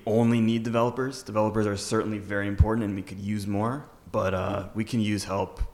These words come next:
across a whole number of functions. So no matter what you do, there's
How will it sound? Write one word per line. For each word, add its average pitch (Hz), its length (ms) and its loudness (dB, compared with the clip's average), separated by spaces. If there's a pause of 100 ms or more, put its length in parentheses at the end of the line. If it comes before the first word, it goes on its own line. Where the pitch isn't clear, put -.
across - 640 -6 (100)
a 104 80 -4
whole 101 160 -2
number 95 260 -8
of - 100 -12
functions. - 560 -12 (400)
So 92 400 -6 (560)
no 113 80 0
matter 110 240 2
what 101 160 -2
you 104 80 -2
do, 104 220 -2
there's - 220 -8